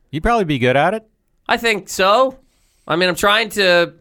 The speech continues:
Speaker 2: to go in that direction.
Speaker 1: How many talk shows can there be, though? That's the problem.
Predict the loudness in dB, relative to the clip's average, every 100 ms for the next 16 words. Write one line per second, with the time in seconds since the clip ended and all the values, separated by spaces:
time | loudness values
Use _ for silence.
0 | -4 -2 -2 0 2 4 2 -2 -2 -4
1 | -2 -2 -4 -2 -2 -4 -4 -8 -10 -10
2 | -10 -12 -12 -12 -6 -6 -6 -8 -12 -16
3 | -16 -14 -14 -18